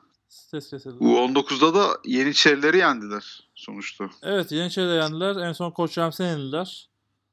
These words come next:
Speaker 2: Ha, aynen. On iki sıfır mıydı o?
Speaker 1: Evet, hani, e, az bir skorla kaybettiler. E, U on dokuzda bu arada hani güzel işler yapmaya başladılar. Onlar bir bilmeyenler için söyleyeyim, hani on dokuzda ilgili çok soru geliyor.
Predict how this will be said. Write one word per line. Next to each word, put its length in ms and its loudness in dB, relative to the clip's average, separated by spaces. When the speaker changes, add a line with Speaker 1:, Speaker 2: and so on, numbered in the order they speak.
Speaker 2:
Ha, 100 4
aynen. 400 2
On 160 -2
iki 140 -6
sıfır 280 -8
mıydı 280 -12
o? 40 -8
Speaker 1:
Evet, 280 -6
hani, 260 -8
e, 300 -12
az 280 -4
bir 60 -10
skorla 600 -4
kaybettiler. 880 -4
E, 60 -10
U 140 2
on 100 -4
dokuzda 380 -2
bu 140 0
arada 180 0
hani 320 -4
güzel 220 0
işler 320 -2
yapmaya 300 -4
başladılar. 580 -4
Onlar 380 2
bir 320 0
bilmeyenler 380 -2
için 180 -6
söyleyeyim, 300 -2
hani 100 -4
on 200 -4
dokuzda 200 -2
ilgili 160 0
çok 200 -4
soru 200 -2
geliyor. 400 -4